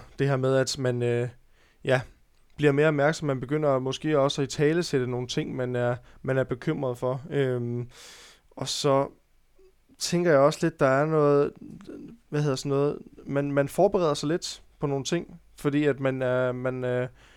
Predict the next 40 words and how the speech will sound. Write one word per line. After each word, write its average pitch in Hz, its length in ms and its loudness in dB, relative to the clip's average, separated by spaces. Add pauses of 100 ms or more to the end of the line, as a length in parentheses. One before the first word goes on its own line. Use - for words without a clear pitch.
(180)
man 127 200 -2
er 135 60 0
lidt - 420 -2 (340)
angst - 220 -6
for 143 80 -6
nogle 131 100 -4
situationer, 131 520 -4
så, 139 220 -2
så - 220 -6
tager - 240 0
man 147 140 -2
nogle 131 220 -4
forholds, 151 760 -2
øh, 117 440 -4
hvad 127 280 -10
hedder 123 160 -4
det, 117 140 -4
øhm, 113 240 -8 (920)
og - 120 4
så 156 120 2
skal 156 160 0
man 139 120 2
selvfølgelig 160 440 2
have 135 120 2
en 127 120 -2
mente, 147 460 0
at 131 340 0 (120)
det 135 120 2
jo 127 80 2
kan 127 160 -4
gå 127 100 0
over 131 240 6
og 113 100 2
blive, 120 380 -6 (500)
altså 185 180 -4
der, 131 220 2
hvor 135 240 0
det 127 160 -2
måske 123 400 -2
også 120 300 -2